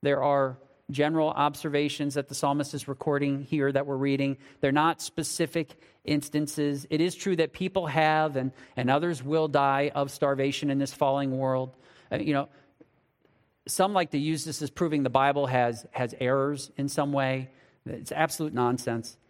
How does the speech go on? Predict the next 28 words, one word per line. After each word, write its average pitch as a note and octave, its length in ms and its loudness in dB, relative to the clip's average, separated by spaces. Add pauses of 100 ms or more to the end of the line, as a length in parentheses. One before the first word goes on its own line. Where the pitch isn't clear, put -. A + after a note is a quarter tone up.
(140)
Others E3 260 2
like D3+ 260 2
to C3+ 200 2
tie D3 320 2
these D3 240 0
all C3+ 160 4
together C3+ 420 2
as A#2 140 -6
one C3+ 240 2
unfolding C3+ 500 0
story C3 440 0
regarding B2+ 600 0
the B2+ 100 -4
princes. B2+ 600 -4
That's C3+ 320 -2
certainly B2+ 380 -2
possible. C3+ 680 -4 (320)
But C#3+ 160 0
God F3 360 -2
does G3 360 2
regularly C#3+ 760 0
and, A#2 180 -2 (180)
and C3 100 -2
continually G3 640 0
sup-, - 280 -8 (260)
supply F#3 480 0
our C3 100 0
food. C3+ 440 -6